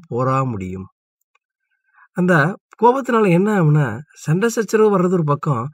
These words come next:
மனம் கொதிக்க ஆரம்பிச்சிடும், உள்ளம் கொதிக்க ஆரம்பிச்சிடும். அதனால வரக்கூடிய நோய்கள் எத்தனையோ இருக்கு. அதுல மெயின் பிரஷர், பிளட் பிரஷரே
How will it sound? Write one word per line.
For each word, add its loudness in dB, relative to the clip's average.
மனம் 0
கொதிக்க -2
ஆரம்பிச்சிடும், -4
உள்ளம் -2
கொதிக்க 0
ஆரம்பிச்சிடும். -6
அதனால 4
வரக்கூடிய 4
நோய்கள் 2
எத்தனையோ -2
இருக்கு. -2
அதுல -4
மெயின் 2
பிரஷர், -4
பிளட் -6
பிரஷரே -2